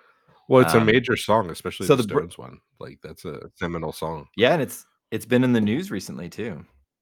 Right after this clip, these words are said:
Speaker 2: Uh, the Rolling Stones are not playing it on this tour
Speaker 1: Wow.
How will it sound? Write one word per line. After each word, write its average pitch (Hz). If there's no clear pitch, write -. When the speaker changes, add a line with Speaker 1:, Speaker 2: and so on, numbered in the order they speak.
Speaker 2:
Uh, 85
the 90
Rolling 101
Stones 110
are 90
not 80
playing 92
it 80
on 78
this 78
tour 95
Speaker 1:
Wow. 90